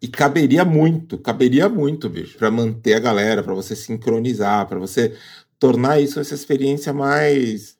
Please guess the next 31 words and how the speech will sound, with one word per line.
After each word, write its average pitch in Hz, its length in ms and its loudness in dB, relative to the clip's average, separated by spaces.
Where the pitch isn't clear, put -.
social, 104 880 0
assim, - 280 -10
sabe? - 260 -12
De - 80 -12
você, 95 340 -10
como - 180 -4
você 92 300 -2
faz, 185 260 -6
assim. - 240 -12
E 104 160 -4
aí 107 140 0
tem 139 100 -4
uma 135 80 -6
questão 131 260 -6
até - 160 -4
maior 120 380 0
nessa 101 240 -6
história, 101 400 -4
que, - 160 -10
assim, - 260 -14
tem 135 120 -2
um 156 120 2
outro 160 280 0
lado, 98 520 -2
uma 104 140 -2
outra 139 180 -2
desvantagem 127 840 -2
do 92 80 -2
modelo 98 380 -2
de 92 100 -6
binge. 123 460 -8